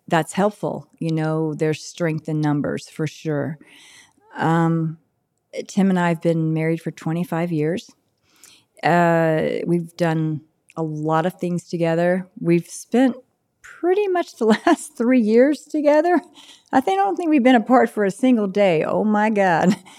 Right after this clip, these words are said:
How are we <laughs> even still together? I don't know. <laughs> I'm just kidding. <laughs> But it's kind of true, actually. We have been to-,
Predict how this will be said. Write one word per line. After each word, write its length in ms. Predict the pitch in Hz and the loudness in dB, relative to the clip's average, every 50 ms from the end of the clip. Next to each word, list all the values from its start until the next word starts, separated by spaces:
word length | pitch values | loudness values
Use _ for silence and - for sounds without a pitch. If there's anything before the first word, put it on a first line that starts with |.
| - - - _ _ _ - | -20 -20 -20 _ _ _ -12
How 280 | - - 220 - - - | -4 0 2 2 4 4
are 100 | 359 339 | 4 4
we 140 | 262 240 214 | 4 2 6
<laughs> 120 | 240 302 | 6 6
even 220 | 254 233 277 294 | 8 8 6 6
still 260 | 262 - - 247 240 254 | 6 4 2 2 2 4
together? 420 | 285 233 226 247 370 339 247 226 | 4 4 6 6 6 6 6 6
I 80 | 214 226 | 4 4
don't 300 | - 277 269 262 254 269 | 2 2 0 2 2 4
know. 500 | 311 302 277 - - - 196 185 - - - - - - - - - - - - - | 6 6 4 4 4 2 2 2 0 -2 -8 -16 -16 -14 -14 -14 -14 -16 -16 -14 -14
<laughs> 640 | - - - - - - - _ _ _ _ - | -14 -14 -14 -18 -20 -20 -20 _ _ _ _ -6
I'm 140 | - 208 220 | -2 -2 0
just 200 | 208 202 - - | 0 -2 -4 0
kidding. 520 | - 233 196 202 214 - - 247 269 294 294 - | 2 4 6 6 4 6 6 8 8 8 8 6
<laughs> 40 | - 427 381 294 - - 508 508 - - - - - - 831 960 906 762 302 - - 285 262 - - - - - - _ _ _ - 185 - - - - - - | 6 6 6 4 4 6 6 6 6 4 0 0 2 2 2 0 -2 -4 -4 0 4 4 4 4 2 -4 -18 -20 -20 _ _ _ -14 -14 -14 -14 -18 -10 -2 2
But 120 | 240 254 | 4 4
it's 120 | 269 - | 4 4
kind 220 | - 254 381 480 508 | 2 0 2 2 2
of 60 | 392 | 0
true, 380 | - - - 381 453 349 220 202 | -4 -2 2 4 6 6 6 4
actually. 560 | - - 202 202 - - - 262 247 226 220 220 | 4 2 0 0 -2 -2 0 2 2 4 2 2
We 200 | 226 262 285 269 | 2 0 0 0
have 580 | - 349 370 359 349 339 320 294 254 220 - | 0 0 0 0 0 0 -2 -4 -8 -4 2
been 180 | - 269 269 269 | 4 6 6 6
to-, 160 | 294 262 240 | 6 4 0